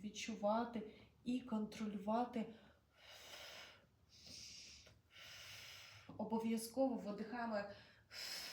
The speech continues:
через трубочку. Через трубочку. Поки довжина вашого видиху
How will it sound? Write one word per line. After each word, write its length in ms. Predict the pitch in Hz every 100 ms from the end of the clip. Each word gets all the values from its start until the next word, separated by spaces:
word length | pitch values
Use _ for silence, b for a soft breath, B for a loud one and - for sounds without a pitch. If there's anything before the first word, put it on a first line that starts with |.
| B B B B - -
через 380 | 240 247 285 285
трубочку. 600 | - 233 202 185 - - - b b b b b _ - B B B B B B B B B B
Через 540 | - - 240 262 285 285
трубочку. 600 | - 226 196 190 - - B B B B B - B B B B B B B B B B B B B B B B B - -
Поки 480 | 226 226 262 302 B B B - _ _
довжина 800 | 220 196 247 247 247 262 254 226
вашого 480 | 220 233 226 226 202
видиху 680 | 196 233 277 330 - 196 180